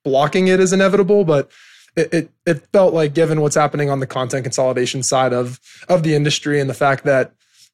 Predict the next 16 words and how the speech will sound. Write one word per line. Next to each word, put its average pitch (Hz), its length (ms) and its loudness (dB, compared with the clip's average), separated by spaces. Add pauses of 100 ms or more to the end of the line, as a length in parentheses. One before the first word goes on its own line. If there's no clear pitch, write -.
Microsoft's 156 460 0
able 147 180 0
to 139 80 0
build 143 220 2
up 139 80 0
this 147 120 -6
massive 143 420 0
content 135 420 -2
portfolio 143 520 2
for 151 320 2
their 143 160 0
distribution 139 720 -4
channel 151 320 0
through 147 200 -4
cloud 143 320 0
gaming, 156 420 0